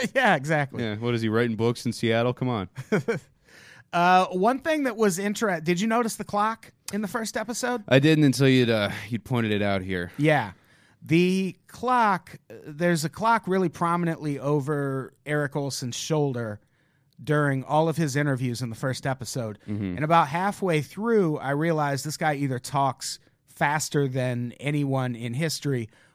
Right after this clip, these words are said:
Speaker 1: or that clock's not moving.
Speaker 2: Yeah.
Speaker 1: Because it's always at two thirty-three. That's what time it always says on that clock.
Speaker 2: Yeah.
Speaker 1: So if you watch this and
Speaker 2: Dude,
Speaker 1: didn't
Speaker 2: someone
Speaker 1: notice
Speaker 2: is checking their phone right now, and it's two thirty-three as they're listening, and they're tripping
Speaker 1: <laughs>
Speaker 2: out. So I just wanna say shout out.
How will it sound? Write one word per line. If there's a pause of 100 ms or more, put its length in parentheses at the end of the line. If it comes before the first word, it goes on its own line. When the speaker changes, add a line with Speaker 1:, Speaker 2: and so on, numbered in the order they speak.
Speaker 1:
or
that
clock's
not
moving. (100)
Speaker 2:
Yeah. (100)
Speaker 1:
Because
it's (120)
always (120)
at (440)
two
thirty-three. (340)
That's
what
time
it
always
says
on
that
clock. (140)
Speaker 2:
Yeah. (100)
Speaker 1:
So
if
you
watch
this
and
Speaker 2:
Dude,
Speaker 1:
didn't
Speaker 2:
someone
Speaker 1:
notice
Speaker 2:
is
checking
their
phone
right
now,
and
it's
two
thirty-three
as
they're
listening,
and
they're
tripping
Speaker 1:
<laughs>
Speaker 2:
out.
So
I
just
wanna
say
shout
out.